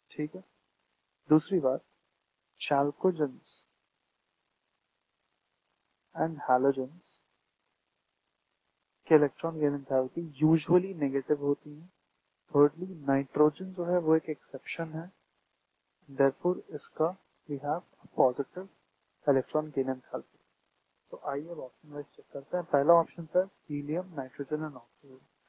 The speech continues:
तो chalcogens में ऑक्सीजन आता है, so it will have negative electron gain enthalpy, so option one is not the correct option, ठीक है। ऑप्शन टू की अगर बात करें, we have neon, nitrogen and chlorine।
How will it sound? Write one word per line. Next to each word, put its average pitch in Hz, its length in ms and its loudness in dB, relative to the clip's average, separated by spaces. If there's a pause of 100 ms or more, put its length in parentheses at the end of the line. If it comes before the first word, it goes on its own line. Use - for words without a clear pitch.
(240)
तो 170 80 -4
chalcogens 151 800 -4
में 175 80 -4
ऑक्सीजन 160 480 -8
आता 151 280 -6
है, 185 160 -14 (140)
so 151 140 2
it - 400 -20
will 143 180 0
have 143 140 2 (100)
negative 135 380 2
electron 147 380 -2
gain 143 140 -6
enthalpy, 143 420 -4
so 160 100 -6
option 147 360 -14
one 147 160 -8
is 147 120 -18
not 127 220 -6
the 139 100 -2
correct 143 260 -6
option, 139 320 -10 (760)
ठीक 143 180 -18
है। 165 120 -16 (760)
ऑप्शन 160 420 -8
टू 165 120 -6
की 170 100 0
अगर 160 220 4
बात 147 220 2 (100)
करें, 156 120 8
we 143 220 -4
have 180 140 2 (320)
neon, 151 380 4
nitrogen 147 480 -4
and 151 180 -12
chlorine। 127 320 -2